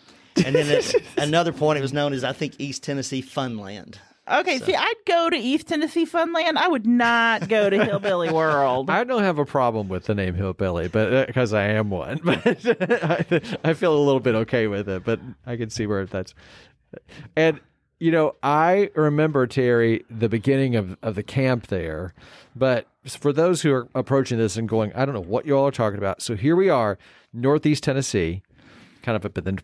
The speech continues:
Speaker 3: corner where it meets, all, it can't make up its mind if it's gonna become Virginia or North Carolina. And you have in Hampton, Tennessee, this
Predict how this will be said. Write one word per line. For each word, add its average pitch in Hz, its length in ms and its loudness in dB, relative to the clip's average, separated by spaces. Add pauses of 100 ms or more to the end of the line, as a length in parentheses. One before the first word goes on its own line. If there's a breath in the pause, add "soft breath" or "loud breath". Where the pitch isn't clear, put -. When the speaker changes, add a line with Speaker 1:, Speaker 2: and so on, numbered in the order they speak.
Speaker 3:
corner 139 320 2
where 131 140 4
it 113 100 -2
meets, 117 280 -2
all, 131 160 2
it 131 100 -8
can't 135 200 -2
make 131 140 2
up 113 120 -2
its 113 140 -6
mind 120 200 2
if 104 100 0
it's 110 140 -6
gonna 107 160 0
become 101 340 -4
Virginia 104 400 0
or 85 60 -4
North 101 260 -4
Carolina. 92 680 -4 (520 loud breath)
And 95 160 -4
you 131 100 4
have 131 280 2
in 101 260 -4
Hampton, 190 480 2
Tennessee, 139 720 2 (800 loud breath)
this 113 520 -2